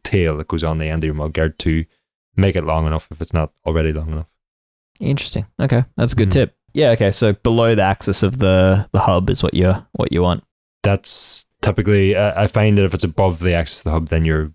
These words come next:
Speaker 1: you're gonna be spraying the person behind you. You'll be dry,
Speaker 2: Gotcha.
Speaker 1: but, you know,
Speaker 2: Yeah.
Speaker 1: let's think of everybody else around us here. <laughs>
Speaker 2: Yep, cool. So Ass Savers, uh, basically nothing in their product range achieves that,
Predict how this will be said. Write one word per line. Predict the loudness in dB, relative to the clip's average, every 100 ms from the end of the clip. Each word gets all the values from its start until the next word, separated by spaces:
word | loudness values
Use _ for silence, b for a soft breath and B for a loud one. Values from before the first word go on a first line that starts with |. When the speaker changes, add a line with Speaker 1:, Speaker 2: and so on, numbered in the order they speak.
| -4
Speaker 1:
you're | -2 -2
gonna | -2 -2
be | -2
spraying | -4 -2 -2 -2
the | -6
person | -6 -6
behind | -6 -4
you. | 0
You'll | 2 2
be |
dry, | 0 0 0 -4
Speaker 2:
Gotcha. | -6 -2
Speaker 1:
but, | 0 -2 -6 _
you | -2
know, | 2
Speaker 2:
Yeah. | 0
Speaker 1:
let's | 0
think | -2 -2
of | -6 -6
everybody | -6 -2 -2
else | -2
around | -4 -6
us | -8
here. | -6
<laughs> | -2 B B B _ _ -4
Speaker 2:
Yep, | -4 -4 _
cool. | -4 -2 -2 -2
So | 0 2
Ass | 0 0
Savers, | 0 2 2 2 0 -2
uh, | 0 2 2 4 2 0 _
basically | 0 0 0
nothing | 0 0 0
in | 0
their | -2
product | -2 -2 -2
range | -2 -2 -4 -6 -6
achieves | -2 0 2
that, | 0 0